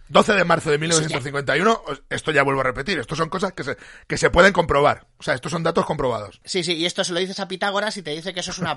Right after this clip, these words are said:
Speaker 2: una futesa, ¿no? Que hijo puta.
Speaker 1: Claro.
Speaker 2: <laughs> Hostia, tío. Y dices que era más cabrón, sería igual un poco como Nancy, eh, o Periquita, ¿no?
Speaker 1: Sí.
Speaker 2: Que es, eh, la Mafalda chunga esa, la Mafalda
Speaker 1: Claro.
Speaker 2: pérfida.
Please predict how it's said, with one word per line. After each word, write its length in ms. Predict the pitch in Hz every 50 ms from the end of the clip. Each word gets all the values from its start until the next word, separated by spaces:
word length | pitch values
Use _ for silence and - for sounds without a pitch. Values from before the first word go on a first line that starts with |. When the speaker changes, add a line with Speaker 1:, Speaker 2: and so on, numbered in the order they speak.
| 180 160
Speaker 2:
una 120 | 165 165
futesa, 420 | - - 151 135 147 139 - 135 123
¿no? 180 | 135 175 214
Que 100 | - -
hijo 200 | 143 - 143 127
puta. 400 | 127 - 139 139 - 123 120 123 _ - 220 -
Speaker 1:
Claro. 300 | - 175 - 165 180 -
Speaker 2:
<laughs> 80 | 247 - - - - 233 262 247 - _ - - - - _ _ _ _ _ _ _ _ _ -
Hostia, 480 | 175 170 165 - - 151 151 151 143
tío. 220 | 127 143 143 135 - - - _
Y 140 | 170 165 160
dices 180 | 180 196 190
que 60 | - 220
era 80 | 220
más 160 | 214 226 220 -
cabrón, 400 | - 180 165 175 175 165 147 131
sería 240 | - 143 143 160
igual 220 | 170 170 165 180 180
un 80 | 175
poco 180 | 170 180 185 180
como 160 | 185 170 151
Nancy, 480 | 147 160 180 180 - - 175 196 233 _ _ _ _
eh, 160 | - 143 147
o 160 | 143 139 135
Periquita, 480 | - 147 135 135 - 160 165 - 170 165
¿no? 60 | 151 -
Speaker 1:
Sí. 200 | - 247 247 233
Speaker 2:
Que 40 |
es, 120 | 208 - 170
eh, 340 | 160 156 151 147 143 135 - - - - _
la 100 | - 139
Mafalda 360 | 139 131 - 170 175 175 165
chunga 300 | - - 196 190 156 139
esa, 160 | 165 165 -
la 100 | 139 131
Mafalda 260 | 127 131 - - 160 151
Speaker 1:
Claro. 80 | - 143
Speaker 2:
pérfida. 420 | 170 180 - - 135 123 123 -